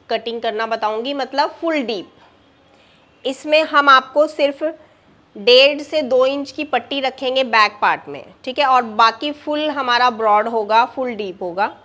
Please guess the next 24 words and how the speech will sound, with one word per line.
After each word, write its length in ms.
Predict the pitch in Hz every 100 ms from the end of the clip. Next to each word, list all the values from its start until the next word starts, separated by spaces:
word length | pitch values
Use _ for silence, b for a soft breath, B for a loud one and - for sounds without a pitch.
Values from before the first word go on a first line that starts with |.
| _ b b _ -
इस 180 | 294
तरीके 360 | 294 262 262 254
से 120 | 302
हम 200 | 269 254
बैक 240 | 226 214 -
पार्ट 220 | 226 220
की 80 | 277
कटिंग 360 | 254 214 214 220
करेंगे। 440 | 214 202 202 254 - b b b -
कटोरी 380 | 262 277 302 294
ब्लाउज 380 | 262 247 269 254
में 380 | 262 285 294 -
आप 380 | 233 254 - - b b b -
कटोरी 360 | 262 269 285 285
ब्लाउज 320 | 262 254 262
के 120 | 285
साथ 260 | 285 233 233
साथ 240 | 277 277 233
डीप 240 | 277 277 285
नेक 220 | 285 240
ब्लाउज 300 | 240 220 214
भी 120 | 233
सीख 240 | 233 220 180
जाएंगे। 420 | 175 143 139